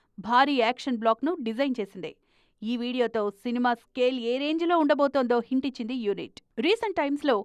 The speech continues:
ప్రీ టీజర్ ట్రెండ్ గట్టిగా కనిపిస్తోంది. పుష్ప టూ రిలీజ్‌కి ముందు వేరీస్ పుష్పరాజ్ పేరుతో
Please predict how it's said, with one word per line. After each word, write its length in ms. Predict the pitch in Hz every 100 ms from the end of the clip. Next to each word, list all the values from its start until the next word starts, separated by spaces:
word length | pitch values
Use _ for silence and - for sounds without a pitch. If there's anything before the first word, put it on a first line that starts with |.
| -
ప్రీ 160 | 403 466
టీజర్ 380 | 453 349 311 302
ట్రెండ్ 300 | 262 269 320 _ 196
గట్టిగా 340 | 214 269 370
కనిపిస్తోంది. 640 | 370 247 269 262 247 208 - -
పుష్ప 220 | 370 -
టూ 140 | 440 330
రిలీజ్‌కి 400 | 294 277 294 285
ముందు 260 | 247 240 240 196 -
వేరీస్ 460 | 175 214 269 311 285
పుష్పరాజ్ 520 | 277 254 302 277 262
పేరుతో 360 | - 240 226